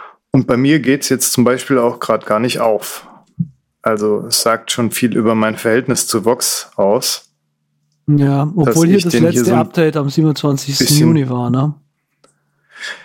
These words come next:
Speaker 1: Ja, das machen sie freilich, haben ja auch, wollen ja auch Geld dafür und viele nutzen das ja auch, weil du ja wirklich, äh, dort quasi endlos Speicherplatz hast, wenn ich das recht in Erinnerung hab, was ja recht cool ist.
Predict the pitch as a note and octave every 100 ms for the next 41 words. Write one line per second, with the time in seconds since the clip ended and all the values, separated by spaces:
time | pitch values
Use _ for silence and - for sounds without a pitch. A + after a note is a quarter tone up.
0 | _ - G#2 C3 G#2+ G#2+ - A2+ C#3+ C3+
1 | B2+ A2 - - B2 C3 - A#2+ B2 A2+
2 | A#2 - A#2 A#2 A2+ A2+ - A#2+ C3+ -
3 | C3 A#2+ A2+ A#2+ A2+ A#2+ C3 - B2+ B2+
4 | C3+ A2+ B2+ B2 A2+ A2+ A#2 A2 A2+ A#2+
5 | A2+ A2+ A#2+ C#3+ B2 - - B2+ A2+ D#2+
6 | _ _ _ - A#2 C3 - A#2+ A2+ B2+
7 | C3 C3 B2+ A#2 - A#2 D3 E3 - A2
8 | - - - - - B2 A#2 - A#2 A2
9 | - B2 B2 - A#2+ G#2 A#2 C3 C3 C3+
10 | D3+ - A#2 - B2+ - B2+ A#2+ - -
11 | F#3 E3 B2+ A2 -